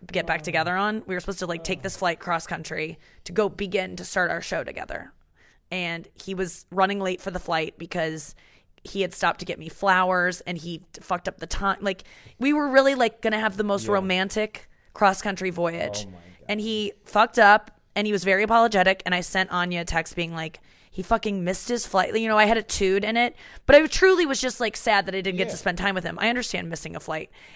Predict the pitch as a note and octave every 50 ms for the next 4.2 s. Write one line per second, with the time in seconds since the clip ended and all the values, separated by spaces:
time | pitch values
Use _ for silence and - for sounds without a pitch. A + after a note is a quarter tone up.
0 | - _ - G3 G#3 G#3 G#3 G#3 F#3+ F3 E3+ - - - - - _ _ - -
1 | - - F#3+ F#3 G3 F#3 F#3 E3+ D#3 D#3+ E3 D#3+ D3+ D#3 - - - _ _ _
2 | - - E3 D3+ - - - - - - - - - A2 G#2 - - - _ -
3 | - - A2 G#2 A2 - - G3 F#3+ F#3+ F#3+ G3 F#3+ F3+ F#3+ F#3 E3+ G#3+ F3+ F3
4 | F3 F3+ F#3